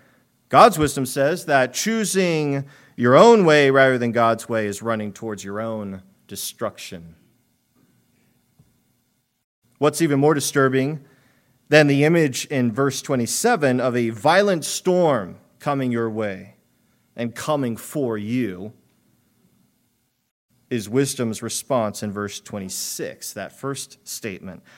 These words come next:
"When this happens, when this disaster that you brought upon yourself comes, I will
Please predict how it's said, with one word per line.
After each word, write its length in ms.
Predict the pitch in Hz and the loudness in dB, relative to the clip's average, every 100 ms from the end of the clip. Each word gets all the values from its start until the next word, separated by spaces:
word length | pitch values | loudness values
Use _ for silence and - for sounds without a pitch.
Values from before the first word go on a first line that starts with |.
| _ | _
"When 420 | 113 143 208 214 170 | 0 4 4 2 2
this 300 | 190 180 175 | 0 0 -2
happens, 560 | 139 123 104 95 - _ _ | -2 -2 -6 -12 -14 _ _
when 340 | 117 151 233 247 | -2 2 4 4
this 160 | 208 | 2
disaster 720 | - 139 135 147 147 - 143 139 - | 0 -4 2 2 0 -4 -8 -8 -8
that 140 | 120 | -8
you 280 | 120 147 254 | -4 -2 -2
brought 300 | 196 196 185 | 2 2 2
upon 560 | 175 170 - - 170 165 | 0 -4 -8 -6 -4 -2
yourself 420 | 135 - 135 - | -6 -4 -6 -6
comes, 800 | - 233 175 131 120 123 - - _ _ _ _ _ _ - | -2 2 2 2 0 -2 -4 -8 _ _ _ _ _ _ -16
I 160 | 110 127 | -10 -8
will 400 | 113 101 90 | -8 -10 -12